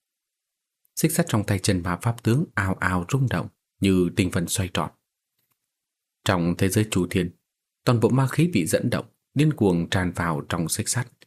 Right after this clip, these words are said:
Những hung hồn sát khí kêu rên thảm thiết, rung chuyển trời đất. Có thể thấy thân thể Lý Vân Tiêu không ngừng bị xé ra. Vô số ma sát bay ra.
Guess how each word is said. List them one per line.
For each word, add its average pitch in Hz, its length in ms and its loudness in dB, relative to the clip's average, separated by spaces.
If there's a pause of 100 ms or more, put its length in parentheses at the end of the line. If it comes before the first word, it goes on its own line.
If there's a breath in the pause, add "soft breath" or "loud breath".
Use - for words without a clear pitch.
(600)
Những 131 120 2
hung 151 180 4
hồn 90 220 2
sát - 240 -2
khí 139 360 0
kêu 85 240 0
rên 82 280 -2
thảm - 240 -8
thiết, - 260 -4 (220)
rung 156 160 4
chuyển - 320 0
trời 78 100 0
đất. 117 160 -2 (880)
Có 180 140 2
thể 101 180 4
thấy 135 320 2
thân 156 140 2
thể 82 240 -2
Lý 113 60 2
Vân 101 220 0
Tiêu 87 260 2
không 95 260 0
ngừng 82 220 -2
bị - 120 -2
xé 117 280 -2
ra. 104 260 -4 (720)
Vô 135 100 4
số 147 160 2
ma 147 180 2
sát 170 300 0
bay 123 160 2
ra. 117 320 -2